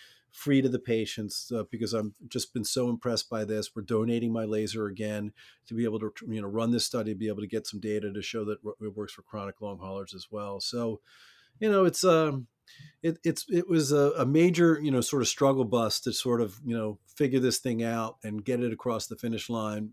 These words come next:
but we did it. And I have two amazing, you know, partners in the study, Soheila Makmali and, and Mariana Vetrese, who are M D P H Ds from Canada. Um, you know, you have to remember, like, I had no idea. I'm like, "I'm a laser guy for,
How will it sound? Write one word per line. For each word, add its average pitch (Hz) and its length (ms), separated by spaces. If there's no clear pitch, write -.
but 120 140
we 117 120
did 120 220
it. 120 140
And 104 100
I 101 100
have 107 180
two 170 220
amazing, 123 720
you 123 80
know, 117 100
partners 127 400
in 117 80
the 107 60
study, 123 340
Soheila 117 420
Makmali 120 640
and, 110 180
and 107 220
Mariana 113 420
Vetrese, 107 640
who 110 100
are 107 120
M 120 140
D 117 120
P 120 180
H 107 160
Ds 117 160
from 104 120
Canada. 117 520
Um, 113 400
you 139 80
know, 127 80
you 123 140
have 139 140
to 147 80
remember, 131 280
like, 123 200
I 147 120
had 170 160
no 131 260
idea. 127 320
I'm 135 60
like, 135 180
"I'm 196 140
a 226 80
laser 233 320
guy 214 220
for, 170 220